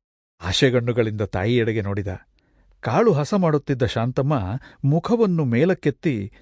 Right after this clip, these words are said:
ಚಂದುನ ಕಡೆಗೆ ನೋಡಿದಳು. "ಅಲ್ಲೋ ಚಂದು, ಧಾರವಾಡಕ್ಕೆ ಹೋಗ್ತೀಯೇನೋ? ಆದರೆ ಸುಶೀಲಕ್ಕನ ಕೂಡ ಜಮಖಂಡಿಗೆ ಬೇರೆ ಹೋಗಲು ತಯಾರಾಗಿದ್ದೀಯಲ್ಲ,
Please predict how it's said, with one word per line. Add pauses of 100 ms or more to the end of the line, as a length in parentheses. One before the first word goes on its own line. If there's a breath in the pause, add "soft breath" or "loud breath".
ಚಂದುನ
ಕಡೆಗೆ
ನೋಡಿದಳು. (1120 soft breath)
"ಅಲ್ಲೋ (220)
ಚಂದು, (400 soft breath)
ಧಾರವಾಡಕ್ಕೆ
ಹೋಗ್ತೀಯೇನೋ? (460 soft breath)
ಆದರೆ
ಸುಶೀಲಕ್ಕನ
ಕೂಡ
ಜಮಖಂಡಿಗೆ
ಬೇರೆ
ಹೋಗಲು
ತಯಾರಾಗಿದ್ದೀಯಲ್ಲ,